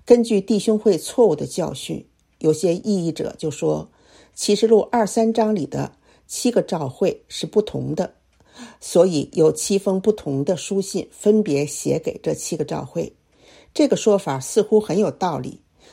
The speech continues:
但我们需要看见启示录二三章里七个教会的不同，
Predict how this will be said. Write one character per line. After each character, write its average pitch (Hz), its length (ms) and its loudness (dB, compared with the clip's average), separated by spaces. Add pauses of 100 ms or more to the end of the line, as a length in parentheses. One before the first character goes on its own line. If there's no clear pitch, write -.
但 180 160 2
我 147 80 0
们 147 140 -2
需 - 180 -4
要 156 120 2
看 160 320 -6
见 147 320 -6 (360)
启 - 200 0
示 202 120 0
录 196 140 4
二 196 320 0
三 196 320 -4
章 190 240 -2
里 - 260 -6
七 - 220 -4
个 202 140 2
教 175 240 -2
会 180 120 -4
的 143 80 -6
不 170 200 -4
同， 139 420 -8